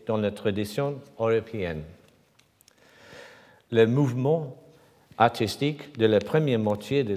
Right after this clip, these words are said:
vingtième siècle, de l'impressionnisme au surréalisme, à la imp-, l'expressionnisme, en passant de le cubisme à le futurisme,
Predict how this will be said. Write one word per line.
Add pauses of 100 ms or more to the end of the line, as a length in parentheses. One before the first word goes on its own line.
vingtième
siècle, (160)
de (540)
l'impressionnisme (140)
au
surréalisme, (540)
à
la (120)
imp-, (180)
l'expressionnisme, (840)
en
passant
de
le
cubisme
à
le
futurisme,